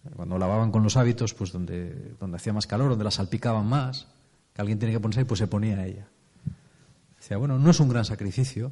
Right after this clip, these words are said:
no es algo que nadie note, pero es algo que yo hago por amor a mis hermanas". O aquella que, monja famosa, ¿no? Que, que no, le caía mal, bueno, pues intentar tener gestos de amor hacia ella especiales,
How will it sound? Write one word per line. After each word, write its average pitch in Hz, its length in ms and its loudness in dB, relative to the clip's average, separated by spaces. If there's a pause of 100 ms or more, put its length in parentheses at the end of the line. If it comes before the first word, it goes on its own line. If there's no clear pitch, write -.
(320)
no 113 100 2
es 117 100 2
algo 107 200 2
que 104 80 -2
nadie 95 260 2
note, 98 340 -4 (440)
pero 110 80 -4
es - 80 0
algo 123 160 4
que 120 100 4
yo 117 100 4
hago 123 120 2
por 113 140 0
amor 110 200 2
a 104 60 2
mis 98 160 -2
hermanas". 92 600 -6 (2500)
O 104 300 2
aquella 123 420 2
que, 101 400 -6 (280)
monja 110 260 -2
famosa, 104 380 -2
¿no? 104 100 -2
Que, 95 180 -4 (220)
que 110 100 -6
no, 107 120 -4
le 98 180 -4
caía 98 260 -2
mal, 113 380 -2 (500)
bueno, 104 180 -4
pues 95 160 -6
intentar 104 580 0
tener 113 380 0
gestos 110 540 -2
de 107 80 0
amor 107 240 2
hacia 110 260 -4
ella 110 140 0
especiales, 110 580 -4